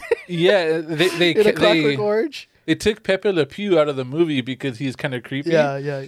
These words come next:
Speaker 2: And then they
Speaker 1: Yeah,
Speaker 2: put
Speaker 1: yeah,
Speaker 2: the
Speaker 1: yeah.
Speaker 2: guys from Clockwork Orange in there that are rapists. <laughs> Just like, what?
Speaker 1: <laughs> Oh, yeah, I noticed that. People were, like, all up in arms.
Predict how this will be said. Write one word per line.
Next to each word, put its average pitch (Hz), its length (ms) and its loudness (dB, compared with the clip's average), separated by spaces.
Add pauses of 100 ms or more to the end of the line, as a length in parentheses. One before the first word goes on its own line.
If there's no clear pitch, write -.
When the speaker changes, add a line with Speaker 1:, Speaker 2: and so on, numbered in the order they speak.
Speaker 2:
And 175 160 2
then 196 100 0
they 170 80 8
Speaker 1:
Yeah, 160 100 6
Speaker 2:
put 156 100 6
Speaker 1:
yeah, 151 60 4
Speaker 2:
the 147 100 4
Speaker 1:
yeah. 170 140 2
Speaker 2:
guys 180 100 -2
from 185 160 -8
Clockwork 165 420 -2
Orange 180 280 0
in 196 100 2
there 180 140 0
that 175 120 6
are 165 140 4
rapists. 160 640 2 (220)
<laughs> - 220 -12
Just 311 160 0
like, 226 160 0
what? 277 380 2 (960)
Speaker 1:
<laughs> - 220 -4 (1700)
Oh, 175 260 2
yeah, 160 240 4
I 156 80 2
noticed 147 300 -4
that. 139 160 -8
People 151 220 -6
were, 147 200 -4
like, 135 220 -10
all 135 240 -2
up 139 120 -6
in 123 120 -8
arms. 120 340 -10